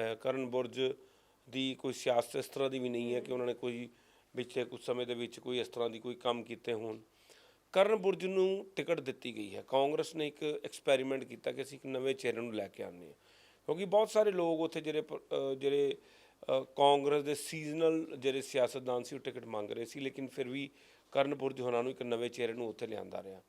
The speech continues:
Speaker 1: ਔਰ ਤੁਸੀਂ ਦੇਖੋ ਕਿ ਕਾਂਗਰਸ ਪਾਰਟੀ ਵੈਸੇ ਤਾਂ ਕਿਹਾ ਜਾਂਦਾ ਕਦੀ ਇਕੱਠੀ ਨਹੀਂ ਹੁੰਦੀ,
Speaker 2: ਹਮ।
Speaker 1: ਲੇਕਿਨ ਇਸ ਵਾਰ ਕਾਂਗਰਸ ਪਾਰਟੀ ਦਾ ਵਿੱਚ ਇੱਕ ਚੀਜ਼ ਹੈ ਕਿ ਤੁਸੀਂ ਦੇਖੋ ਕਿ ਸਾਰੀ ਲੀਡਰਸ਼ਿਪ ਇਸ ਵੇਲੇ ਤੁਹਾਨੂੰ ਸਿਰਫ ਔਰ ਸਿਰਫ
Speaker 2: ਹਮ।
Speaker 1: ਤਰਨਤਾਰਨ 'ਚ ਨਜ਼ਰ ਆ ਰਹੀ ਹੈ।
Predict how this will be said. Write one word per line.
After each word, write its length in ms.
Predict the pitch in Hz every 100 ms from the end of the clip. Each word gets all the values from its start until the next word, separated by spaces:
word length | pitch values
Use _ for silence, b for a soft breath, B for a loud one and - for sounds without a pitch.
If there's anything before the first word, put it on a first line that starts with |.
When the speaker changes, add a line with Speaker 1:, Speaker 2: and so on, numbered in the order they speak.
| b b b b b
Speaker 1:
ਔਰ 180 | - 190
ਤੁਸੀਂ 260 | 190 190 208
ਦੇਖੋ 320 | 202 208 220
ਕਿ 600 | 220 190 185 185 190 202 - _ _
ਕਾਂਗਰਸ 420 | 156 156 160 165
ਪਾਰਟੀ 540 | - 156 147 147 170 170
ਵੈਸੇ 260 | 143 127
ਤਾਂ 80 | 147
ਕਿਹਾ 200 | - 151
ਜਾਂਦਾ 260 | 143 139 151
ਕਦੀ 180 | 156 147
ਇਕੱਠੀ 420 | - 143 - 151
ਨਹੀਂ 140 | 151
ਹੁੰਦੀ, 320 | 127 101 123 226
Speaker 2:
ਹਮ। 360 | 220 208 202 -
Speaker 1:
ਲੇਕਿਨ 220 | 147 175
ਇਸ 180 | 185 190
ਵਾਰ 200 | 202 214
ਕਾਂਗਰਸ 440 | 175 156 160 156
ਪਾਰਟੀ 640 | - 143 135 - 156 160 -
ਦਾ 180 | 147 151 165
ਵਿੱਚ 240 | 143 -
ਇੱਕ 200 | - -
ਚੀਜ਼ 300 | 135 135 123
ਹੈ 60 | 143
ਕਿ 120 | 143
ਤੁਸੀਂ 220 | 135 135
ਦੇਖੋ 220 | 147 139 175
ਕਿ 100 | 165
ਸਾਰੀ 340 | - 135 151
ਲੀਡਰਸ਼ਿਪ 500 | 147 120 117 143 -
ਇਸ 180 | 127 -
ਵੇਲੇ 180 | 127 -
ਤੁਹਾਨੂੰ 360 | - 113 131 - b b b b
ਸਿਰਫ 360 | - 160 170 -
ਔਰ 100 | 147
ਸਿਰਫ 260 | - 165
Speaker 2:
ਹਮ। 60 | 214
Speaker 1:
ਤਰਨਤਾਰਨ 460 | 139 131 127 120
'ਚ 80 | 113
ਨਜ਼ਰ 300 | 113 104 104
ਆ 120 | 101
ਰਹੀ 220 | 90 90 90
ਹੈ। 140 | -